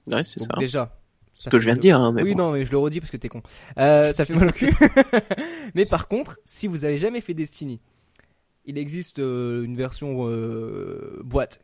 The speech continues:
Speaker 2: qui est sortie avec Destiny et l'ensemble des D L C pour soixante euros, c'est ça ?
Speaker 1: Ouais, ouais, c'est ça.
Speaker 2: Et ça, par contre,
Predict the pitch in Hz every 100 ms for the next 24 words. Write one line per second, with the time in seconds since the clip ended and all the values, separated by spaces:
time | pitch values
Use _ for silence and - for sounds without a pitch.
0 | _ 139 139 131 - 131 117 131 160 -
1 | 180 139 160 180 160 139 135 127 196 196
2 | 170 175 175 160 127 117 147 202 _ _
3 | _ 127 131 139 131 - - - - 151
4 | - - - 208 151 - 190 214